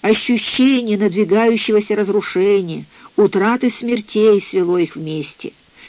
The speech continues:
Хирург в Балтиморе не сказал ничего обнадеживающего. Наоборот, он скорее подтвердил смертный приговор Ганту.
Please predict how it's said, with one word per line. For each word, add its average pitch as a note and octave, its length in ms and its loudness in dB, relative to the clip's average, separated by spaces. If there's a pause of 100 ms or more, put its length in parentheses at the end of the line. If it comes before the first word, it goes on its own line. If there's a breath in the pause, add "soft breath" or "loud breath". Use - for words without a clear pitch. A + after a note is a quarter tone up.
(160 loud breath)
Хирург D#4+ 500 4
в F3 80 -4
Балтиморе C#4+ 720 0
не F#3+ 120 -2
сказал F3+ 500 -4
ничего F3+ 480 -2
обнадеживающего. D#3+ 1200 -4 (360 soft breath)
Наоборот, E3+ 840 -2 (400 soft breath)
он E4+ 240 0
скорее D4 480 2
подтвердил C4 840 0
смертный C#4 520 -4
приговор F3 580 -2
Ганту. D3+ 540 -10